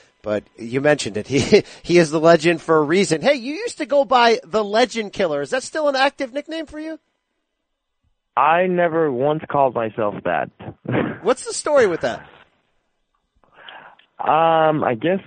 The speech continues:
Speaker 2: when I was, um, you know, when I fought Vitor, I fought Tim, I fought, um, who was it? And then I was gonna fight,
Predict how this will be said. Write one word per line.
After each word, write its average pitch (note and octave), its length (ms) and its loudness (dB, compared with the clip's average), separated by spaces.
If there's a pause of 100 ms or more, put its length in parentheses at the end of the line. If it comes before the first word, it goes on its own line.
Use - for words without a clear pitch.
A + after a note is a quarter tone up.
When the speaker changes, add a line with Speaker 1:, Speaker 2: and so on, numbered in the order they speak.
Speaker 2:
when E3+ 200 0
I D#3 160 2
was, C#3+ 320 0
um, B2+ 1080 -2 (1300)
you A2+ 120 0
know, G#2+ 100 2
when G#2+ 180 0
I - 60 -8
fought B2 220 2
Vitor, B2 600 0
I - 80 -10
fought A#2 240 0
Tim, A#2+ 360 -2
I A2 80 -4
fought, A2 400 0
um, G#2 560 -2
who B2+ 60 -6
was B2+ 260 -4
it? - 200 -6 (240)
And A2+ 220 0
then A2+ 100 2
I A2 100 2
was A2 140 0
gonna C3 280 -2
fight, A2+ 260 2